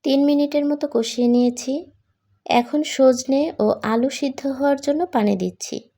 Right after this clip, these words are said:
আমি এখানে দুই কাপের থেকে কিছুটা বেশি পানি দিয়েছি। এখন এর মধ্যে ভেজে রাখা বড়িগুলোও দিয়ে দিচ্ছি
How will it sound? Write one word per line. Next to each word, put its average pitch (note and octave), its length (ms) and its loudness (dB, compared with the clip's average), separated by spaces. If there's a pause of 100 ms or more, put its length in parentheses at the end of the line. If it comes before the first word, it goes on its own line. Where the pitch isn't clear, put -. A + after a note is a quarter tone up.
(480)
আমি B3 280 4
এখানে D4 320 -2
দুই C4 240 0
কাপের C#4 380 -2
থেকে D4 300 -6
কিছুটা B3 480 -4
বেশি A3+ 340 0
পানি F#3 300 -2
দিয়েছি। F3+ 440 -8 (1400)
এখন B3 360 2
এর D4+ 140 2
মধ্যে D4 280 -2
ভেজে A#3+ 320 2
রাখা B3 260 0
বড়িগুলোও B3 640 2
দিয়ে C4+ 200 0
দিচ্ছি C4+ 380 -4